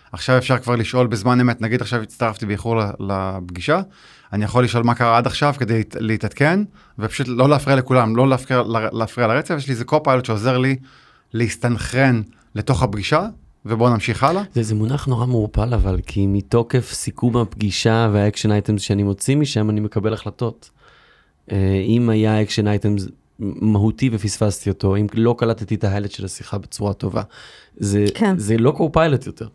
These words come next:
Speaker 2: זה, זה עניין החלטתי, זה
Speaker 1: אז קודם כל, אתה, נגיד אתה יזמת את הפגישה, אתה מקבל את הסיכום ש-co-pilot מייצר לך,
Speaker 2: מהמם.
Speaker 1: אתה יכול לשלוח אותו גם לכולם, ולעבור עליו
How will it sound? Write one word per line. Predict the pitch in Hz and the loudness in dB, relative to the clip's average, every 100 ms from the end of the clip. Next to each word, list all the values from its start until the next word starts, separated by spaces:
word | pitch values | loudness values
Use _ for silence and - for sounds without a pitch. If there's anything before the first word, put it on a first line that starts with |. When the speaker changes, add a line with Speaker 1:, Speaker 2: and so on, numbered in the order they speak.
| - | -4
Speaker 2:
זה, | 107 101 | 0 2
זה | 107 | 4
עניין | 110 120 | 4 4
החלטתי, | 139 139 113 113 - 196 | 2 0 0 -2 2 2
זה | 107 104 104 - - | 4 2 0 -4 -8
Speaker 1:
אז | 107 98 | -6 -4
קודם | - 151 | 0 2
כל, | 147 | 2
אתה, | 135 131 120 113 | 2 2 2 0
נגיד | 110 123 | 0 0
אתה | 127 127 | 2 2
יזמת | 113 123 123 | 2 2 2
את | |
הפגישה, | 110 104 143 | 0 -2 -2
אתה | 135 135 | 2 2
מקבל | 135 127 113 117 | 2 2 2 0
את | 117 | 0
הסיכום | 113 - - - 123 | -2 -2 -6 -2 -2
ש-co-pilot | 117 123 113 117 113 | 0 -2 0 2 2
מייצר | 113 98 127 131 | 0 0 0 0
לך, | - | 0
Speaker 2:
מהמם. | 101 95 110 139 | -2 0 2 0
Speaker 1:
אתה | 139 | 0
יכול | 120 120 | 0 0
לשלוח | 107 - 110 | -2 -2 -2
אותו | 104 101 | -2 -2
גם | 104 | -2
לכולם, | 98 104 113 156 117 | -2 0 2 0 -2
ולעבור | 104 101 104 120 | -2 0 4 4
עליו | 117 113 | 4 2